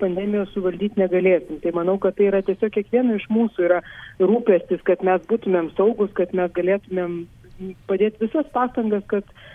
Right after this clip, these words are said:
e, kuo mažiau būtų tokių žmonių, kuriems reikėtų gydytis ligoninėj, kuriems gali būti tekti prireikti, patekti į reanimaciją ir taip, ir, ir, ir netgi patirti kažkokių sunkių komplikacijų. Tai,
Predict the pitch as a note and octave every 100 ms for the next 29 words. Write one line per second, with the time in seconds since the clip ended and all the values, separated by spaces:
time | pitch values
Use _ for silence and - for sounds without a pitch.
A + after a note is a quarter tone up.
0 | - G3+ G3 F#3 - B3 A3+ G3 F#3+ G#3+
1 | G3 A3 G#3+ F#3+ F#3+ F#3+ B3 A3 G#3 G3+
2 | G3 F#3+ F#3+ - F#3 F3 G#3 G3+ F#3+ F#3+
3 | F#3 - E3+ - E3+ D#3+ F#3 A3+ G#3+ F#3+
4 | F#3 F3 F3 - - F#3 F#3+ G3 F#3+ F3+
5 | F#3+ F#3+ E3+ - - - A#3 A3 G#3 G#3
6 | F#3+ F#3+ G#3 - G3 F#3 G#3 G3+ - F#3
7 | F3 E3 F3 A3+ - G3+ F#3 F3 E3 F#3
8 | - - F#3 F3 F3+ F3 F3 F3 F#3+ F#3
9 | F#3 E3+ - - - F#3+ - G#3+ G3 F#3+
10 | F#3 G3 F#3+ G3+ - F3 A3+ G#3+ F#3 G3
11 | F#3+ G3+ F#3+ - D#3 -